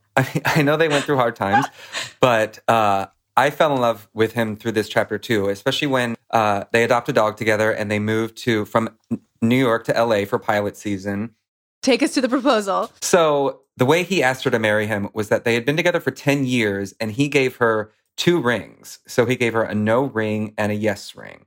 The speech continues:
Speaker 2: Yes. Okay. So she's, like, off performing a movie or, or she's, like, auditioning for something. And she comes into the house and he's, like, "Come in the bedroom." And she's like, "Oh no, like, he turned into a Republican or he's been cheating on me." And she goes in and he's made a,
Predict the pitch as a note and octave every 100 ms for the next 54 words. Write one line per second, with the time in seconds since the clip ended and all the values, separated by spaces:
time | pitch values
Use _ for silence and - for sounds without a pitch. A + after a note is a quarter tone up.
0 | - G#3 E3 - - _ - A#3 - _
1 | _ - C4+ A#3 - - D4 C#4 - A3+
2 | B3+ - - _ A#3+ A#3+ A3+ G#3 F#3+ F#3
3 | E3 A#2+ - F3+ D3 F3+ F3+ G#3+ F#3 C#3+
4 | F3 E3+ D#3 - E3 - - - - _
5 | _ G3+ A#3 A3+ A#3 A#3 G#3+ G#3+ G#3 F3
6 | - - - - G3+ F#3+ F#3+ F3+ - G#3
7 | F#3 F#3 D#3 - D3 - D#3+ E3 D#3 C#3+
8 | _ _ _ _ _ - F#3 D#3 D3 C#3
9 | - C#3+ C#3+ - E3+ D#3+ E3+ D#3 D3+ C#3+
10 | C3 - - D#3 - C#2+ G2+ C3+ - F3
11 | E3+ D3+ - D#3 B2+ - - F#2+ F3 _
12 | _ F3+ G#3 F3+ G3+ G3+ G3+ F3 D#3+ -
13 | F#3+ - G#3 F#3+ F#3+ G3 G#3+ G#3+ A3 -
14 | -